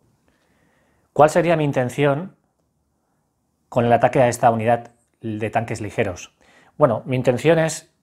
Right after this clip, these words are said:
que si sale bien, pues en la fase de combate intentar eliminar esta unidad, obligarla a retirarse y despejar esta carretera que lleva a Alicata.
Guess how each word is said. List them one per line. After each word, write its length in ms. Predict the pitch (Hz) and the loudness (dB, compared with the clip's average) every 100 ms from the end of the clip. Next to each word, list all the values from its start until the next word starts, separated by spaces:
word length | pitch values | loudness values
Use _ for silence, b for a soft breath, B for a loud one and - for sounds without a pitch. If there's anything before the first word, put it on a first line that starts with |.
| _ | _
que 120 | - | -8
si 140 | 113 110 | -6 -2
sale 240 | 135 139 | 0 0
bien, 420 | 131 139 147 226 _ _ _ _ | 2 0 -2 -8 _ _ _ _
pues 140 | 120 110 | -8 -2
en 80 | |
la 80 | 110 | -2
fase 200 | 127 139 | -2 -2
de 80 | 127 | 0
combate 420 | 127 117 127 151 | 2 2 2 -2
intentar 640 | 123 113 101 113 107 - _ _ _ _ - | -4 -6 -6 -4 -4 -8 _ _ _ _ -16
eliminar 380 | 101 101 113 | -12 -2 -2
esta 180 | 104 - | -2 -4
unidad, 360 | 101 101 151 - | -4 0 0 -2
obligarla 480 | 107 101 101 104 104 | -10 -6 -4 -4 -4
a 40 | |
retirarse 600 | 104 101 117 135 135 160 - | -4 -4 -2 -2 -4 -4 -2
y 60 | |
despejar 380 | 123 - 120 147 | -4 -2 0 0
esta 180 | 147 139 | 0 -4
carretera 500 | 123 117 127 127 b b b b _ | -2 0 -2 -2 b b b b _
que 120 | 107 | -6
lleva 260 | 113 120 117 | 2 4 4
a 20 | |
Alicata. 520 | 98 95 92 90 | 0 -8 -12 -12